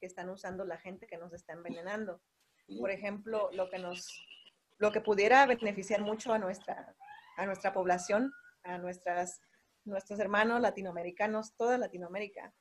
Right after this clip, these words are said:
es crear esa identidad, ese, ese amor por lo propio. Y cuando tú cre-, generas una película que te pinta al superhéroe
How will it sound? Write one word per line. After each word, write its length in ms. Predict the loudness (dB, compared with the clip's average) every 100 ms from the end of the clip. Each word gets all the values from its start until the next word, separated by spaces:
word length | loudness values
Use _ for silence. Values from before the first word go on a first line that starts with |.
| _
es 260 | -8 -8 -6
crear 260 | 2 4 4
esa 380 | 2 0 2
identidad, 640 | 2 0 -4 -4 0 0 0 -2
ese, 680 | -4 -2 2 2 2 0 -2
ese 200 | 0 -2
amor 360 | 0 0 -2
por 140 | -4 -6
lo 120 | -4
propio. 480 | -4 -6 -8 -10 -14 _ _ _ _
Y 120 | -6
cuando 600 | 0 2 6 8 8 6
tú 180 | 0 -4
cre-, 200 | -4 -4
generas 300 | -4 -2 -2
una 220 | -2 -4 -4
película 640 | -6 -8 -8 -6 -6 -8 _
que 80 | -14
te 140 | -12 -12
pinta 380 | -10 -10 -8
al 120 | -8 -8
superhéroe 680 | -12 -2 0 0 -2 -4